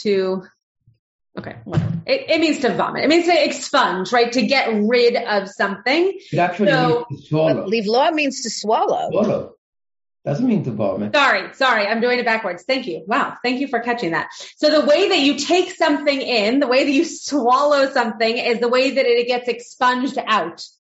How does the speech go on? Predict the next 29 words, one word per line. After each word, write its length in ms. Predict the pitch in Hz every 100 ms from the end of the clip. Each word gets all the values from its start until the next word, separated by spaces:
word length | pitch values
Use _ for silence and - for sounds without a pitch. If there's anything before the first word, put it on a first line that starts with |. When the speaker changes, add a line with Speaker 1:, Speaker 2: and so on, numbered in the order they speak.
| _ _ -
Speaker 1:
right? 440 | 240 240 240 -
The 100 | 214
way 220 | 233 254 277
that 120 | 247
you 460 | 233 254 247 - - _ -
take 340 | 311 349 -
something 460 | - 349 - 302 277
in 160 | 254
is 160 | 240 202
the 100 | 233
way 260 | 247 269
that 120 | 254 240
it 440 | 226 220 180 175
gets 420 | 240 - - -
taken 420 | - 254 247 247
out. 420 | 220 202 185 - - - -
So 120 | 311
again, 360 | 320 403 339 254
going 220 | 294 302
back 220 | 294 294
to 60 | 254
the 200 | 254 254
pan 720 | - 285 302 302 285 277 208
description, 840 | 220 220 - 180 - 262 294 392 339 - _ _ _ - _ - _
if 240 | - 349 359
you 140 | 370
use 300 | 294 294 302
a 80 | 269
pan 760 | - 330 330 185 190 285 349